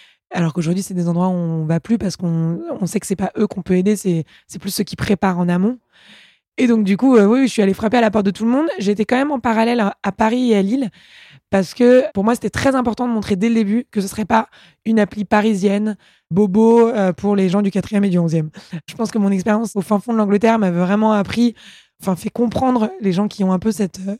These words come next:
haine des gens qui habitent la capitale et qui ne pensent qu'aux gens qui habitent dans la capitale. Et du coup, j'avais vraiment envie de montrer que l'idée, c'était que ça se développe sur tout le territoire et qu'on aille toucher tout le monde. Et donc, euh, bah, j'ai pris Lille parce que je connaissais bien cette ville et que c'était à une heure de Paris.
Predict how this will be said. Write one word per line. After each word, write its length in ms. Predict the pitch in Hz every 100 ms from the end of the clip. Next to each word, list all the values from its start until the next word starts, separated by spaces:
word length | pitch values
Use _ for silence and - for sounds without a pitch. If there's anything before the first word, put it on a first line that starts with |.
| _
haine 360 | 233 240 220 220 -
des 180 | 196 185
gens 160 | 202
qui 100 | 208
habitent 200 | 190 202
la 100 | 208
capitale 500 | 196 202 175 220 214
et 60 | 208
qui 140 | 175
ne 80 | 185
pensent 280 | 165 185 175
qu'aux 220 | - 240
gens 200 | 214 220
qui 140 | 214 214
habitent 240 | 190 190
dans 120 | 196
la 80 | 185
capitale. 480 | 185 170 170 202 240 - - - -
Et 60 | 196
du 100 | 185
coup, 80 | 240
j'avais 200 | 220 202
vraiment 220 | 220 240
envie 140 | 233
de 60 | 226
montrer 300 | 208 262 262
que 80 | 226
l'idée, 300 | 190 190 233
c'était 200 | 208 196
que 60 |
ça 60 | 190
se 60 |
développe 220 | 175 208 202
sur 120 | 185
tout 100 | 214
le 60 |
territoire 480 | 202 190 190 214 226 - - _ _
et 100 | 196
qu'on 160 | 175 196
aille 160 | 202 202
toucher 260 | 196 -
tout 100 | 190
le 60 | 190
monde. 140 | 170 - - - _
Et 100 | 185
donc, 220 | 165 175
euh, 100 | 185
bah, 220 | 170 165
j'ai 120 | 165 175
pris 160 | -
Lille 160 | 220 220
parce 140 | 196
que 80 | 190
je 60 | -
connaissais 300 | 196 180 180
bien 140 | 196
cette 180 | 196 175
ville 200 | 208 226
et 80 | 220
que 60 |
c'était 200 | - 196
à 40 | 180
une 120 | 196
heure 80 | 190
de 60 |
Paris. 300 | 180 180 220